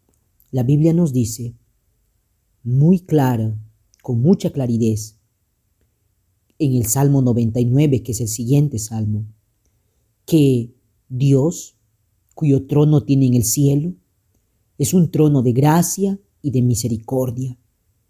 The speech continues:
Si usted, apreciado amigo y hermano, no tiene la costumbre de adorar y alabar a Dios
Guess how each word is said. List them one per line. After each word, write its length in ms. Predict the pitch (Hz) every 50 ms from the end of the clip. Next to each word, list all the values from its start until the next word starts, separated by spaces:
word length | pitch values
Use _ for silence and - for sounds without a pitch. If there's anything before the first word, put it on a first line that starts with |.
| _ _ _ _ _ _ _ _ _ _ _ _ _ _ _
Si 260 | - - - - 175
usted, 320 | 147 - - 220 254 247
apreciado 500 | 247 - - - 139 - - 156 143 143
amigo 360 | 131 127 127 131 135 123 127
y 140 | 117 107 117
hermano, 400 | 113 113 117 131 139 143 131 117
no 180 | 123 127 147 147
tiene 300 | - - 151 170 170 139
la 160 | 117 107 113
costumbre 580 | - 117 104 - - - 151 165 147 127 123 110
de 260 | 113 117 - - - -
adorar 640 | 147 135 127 123 131 123 117 120 135 156 170 151
y 60 | 143 135
alabar 440 | 127 123 117 113 117 131 147 160
a 100 | 151 123
Dios 720 | 120 117 120 127 143 165 175 165 - - - _ _ _